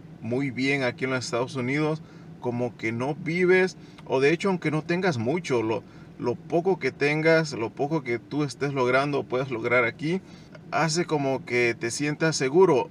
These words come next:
eh, en el sentido de que no vives con el miedo de que te vayan a secuestrar a ti, a, a alguien de tu familia, a un hijo, una hija, no sé.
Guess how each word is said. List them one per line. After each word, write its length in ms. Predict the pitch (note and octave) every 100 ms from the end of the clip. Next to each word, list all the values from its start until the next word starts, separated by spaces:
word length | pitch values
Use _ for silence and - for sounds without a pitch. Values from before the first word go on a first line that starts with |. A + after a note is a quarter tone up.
| -
eh, 240 | - B2+ A2+
en 120 | B2+
el 100 | B2+
sentido 460 | B2 B2+ B2+ D#3+ D#3+
de 140 | C#3+
que 160 | - C3
no 160 | C#3 C#3+
vives 340 | D#3 D#3+ D#3
con 180 | D3+ B2
el 120 | A#2
miedo 400 | A#2 C#3 D3+ D3+
de 100 | B2
que 120 | -
te 160 | - A2+
vayan 400 | A2+ C3 C#3 C#3
a 100 | A#2
secuestrar 1000 | - G2+ - G2+ - - G#2 C3+ D#3+ E3 - - - - -
a 200 | F#2+ F#2+
ti, 600 | - - C#3 D#3+ D#3 D3+
a, 300 | F2 A2 G#2+ -
a 180 | G#2
alguien 280 | A#2 B2+ B2+
de 80 | A#2+
tu 140 | G2
familia, 720 | G2 G#2+ A#2 D3 D3 D3 C#3+ C3+
a 160 | G#2+
un 180 | G#2 A2
hijo, 360 | C3+ D3+ D3+ C3
una 260 | B2 G#2
hija, 440 | A#2+ C#3+ C#3+ B2+ B2
no 140 | A#2+
sé. 320 | A#2+ C#3 D3+